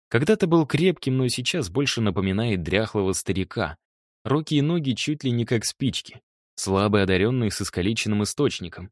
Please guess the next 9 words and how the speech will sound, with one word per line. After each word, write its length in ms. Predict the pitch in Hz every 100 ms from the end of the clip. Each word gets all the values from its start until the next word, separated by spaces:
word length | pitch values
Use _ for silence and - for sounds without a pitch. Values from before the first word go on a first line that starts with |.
| _ _ _ -
Прикован 500 | 127 135 214 175 131
к 80 |
инвалидной 480 | 107 95 95 127 113
коляске. 640 | 90 101 113 92 - - - _ _ _ -
Но 180 | 127 180
взгляд 420 | 123 95 107 117
жёсткий. 600 | 87 131 - - - - _ _ _
Тёртый 520 | - - 123 147 - 120
калач. 480 | 120 98 78 -